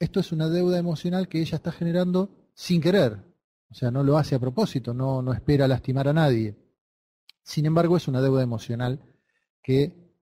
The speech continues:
se puede llegar a traducir en, eh, en deudas. ¿De qué forma? Cuando yo tengo una deuda emocional, lo que tiene es que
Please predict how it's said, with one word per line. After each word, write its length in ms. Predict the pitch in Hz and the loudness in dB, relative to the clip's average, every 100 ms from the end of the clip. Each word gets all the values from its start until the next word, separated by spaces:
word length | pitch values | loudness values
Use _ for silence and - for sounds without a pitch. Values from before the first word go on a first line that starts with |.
| _ | _
se 280 | - - 127 | -10 -6 -4
puede 340 | 151 156 165 | -2 0 0
llegar 360 | - 143 156 151 | -2 -4 -2 0
a 280 | 151 160 - _ _ | 0 -2 -6 _ _
traducir 920 | - 123 127 135 - 220 170 185 - _ _ _ _ | -6 -2 -2 -2 0 2 2 -2 -12 _ _ _ _
en, 420 | 139 143 160 175 _ _ _ _ | -6 -6 -6 -10 _ _ _ _
eh, 400 | 123 123 113 107 107 104 107 _ | -6 -6 -6 -10 -14 -20 -20 _
en 180 | 127 127 | -6 -2
deudas. 560 | 120 104 104 98 - _ _ _ _ | -2 -2 -6 -12 -18 _ _ _ _
¿De 160 | 139 | -8
qué 140 | - 220 | -4 -4
forma? 520 | - 226 160 117 113 _ _ _ _ _ | 0 0 0 -4 -8 _ _ _ _ _
Cuando 460 | - 143 143 143 147 | -4 -2 -2 -4 -4
yo 200 | - 185 | -4 -8
tengo 320 | 190 190 185 | -6 -4 -2
una 240 | 180 175 | -2 -2
deuda 260 | 170 175 175 | 0 0 -2
emocional, 720 | 156 143 - 147 127 127 - _ _ _ _ _ | -4 -6 -8 -6 -6 -8 -12 _ _ _ _ _
lo 320 | 127 117 117 | -8 -6 -6
que 120 | 123 127 | -8 -6
tiene 400 | 202 160 143 - | -2 -2 -2 -6
es 120 | - | -16
que 500 | _ 147 160 - _ | _ -2 -2 -8 _